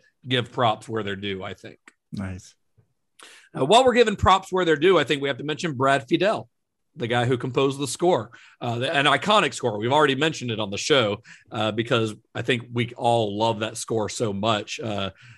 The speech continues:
Speaker 1: Brad Fiedel ha-, had mostly done television stuff before this. He'd done a couple of small indie films, but it was really his work on this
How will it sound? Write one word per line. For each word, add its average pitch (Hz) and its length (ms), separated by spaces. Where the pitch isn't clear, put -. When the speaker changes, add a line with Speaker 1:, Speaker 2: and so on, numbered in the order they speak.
Speaker 1:
Brad 139 340
Fiedel 127 380
ha-, 120 200
had 117 220
mostly 196 400
done 156 160
television 117 500
stuff 123 280
before 120 280
this. 107 220
He'd 143 100
done 165 120
a 143 40
couple 127 280
of 113 80
small 120 280
indie 110 320
films, 104 420
but 135 540
it 156 100
was 156 160
really 247 320
his 139 260
work 135 400
on 151 480
this 131 440